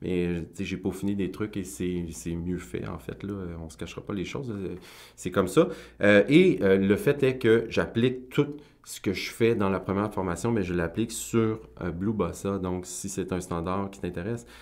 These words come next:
c'est, euh, quelque chose que tu peux aller te chercher. Et dans le fond, là, ce qu'on regarde, là, dans cette formation-là, sur Blue Bossa, ça va pouvoir s'appliquer sur plein d'autres standards aussi parce que, euh, par exemple, pour le sax ténor, ça commence sur un Ré mineur sept. Penses-tu sincèrement qu'il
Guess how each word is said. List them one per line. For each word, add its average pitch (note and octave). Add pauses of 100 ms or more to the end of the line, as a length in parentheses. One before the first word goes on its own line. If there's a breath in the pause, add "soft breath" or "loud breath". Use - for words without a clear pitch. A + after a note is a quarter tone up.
(340 loud breath)
c'est, -
euh, E2+
quelque F2
chose F#2+
que -
tu -
peux F2
aller F#2 (160)
te G#2+
chercher. B2 (260 loud breath)
Et D#3 (240)
dans G#2
le G2+
fond, C3+
là, A2
ce -
qu'on G2
regarde, G2
là, F#2+
dans F2+
cette -
formation-là, F2 (600 loud breath)
sur -
Blue F#2+
Bossa, F#2
ça -
va G2+
pouvoir G#2
s'appliquer F#2+
sur -
plein F#2+
d'autres F2+
standards F2+
aussi G#2
parce -
que, A2+ (420 loud breath)
euh, -
par F2+
exemple, G2+
pour G#2
le F2+
sax F#2+
ténor, G#2
ça G2
commence G2+
sur F2+
un F#2+
Ré F#2
mineur G2
sept. A#2
Penses-tu A2
sincèrement A2
qu'il A2